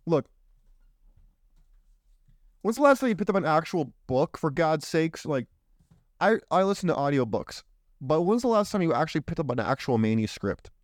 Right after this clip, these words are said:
Read. It's good for you. Next. Twenty-two. Learn to dance. Look, if you want, if you like to dance, go ahead. If it's not your scene, don't do it just to do it. That's kinda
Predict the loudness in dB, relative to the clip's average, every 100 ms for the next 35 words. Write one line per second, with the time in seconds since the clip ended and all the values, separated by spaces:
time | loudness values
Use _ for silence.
0 | -8 -2 0 2 -2 -6 _ _ _ _
1 | _ _ _ _ -4 -2 2 0 0 0
2 | 0 -2 -6 -4 -2 -2 -4 -16 _ _
3 | _ _ _ 0 2 2 2 2 0 _
4 | _ _ _ _ -2 0 2 0 -2 -4
5 | -2 0 0 -2 -6 -10 -4 -2 -4 _
6 | _ _ _ _ -4 0 2 2 0 -2
7 | 0 0 0 -2 -2 0 -2 -4 -16 -14
8 | -4 0 0 -2 -4 -6 -2 0 0 0
9 | -4 -2 -2 0 -2 -4 _ _ -2 2
10 | 4 2 0 0 0 -2 0 -2 -2 -6
11 | -4 -2 0 -2 -2 -6 -4 -4 -2 -2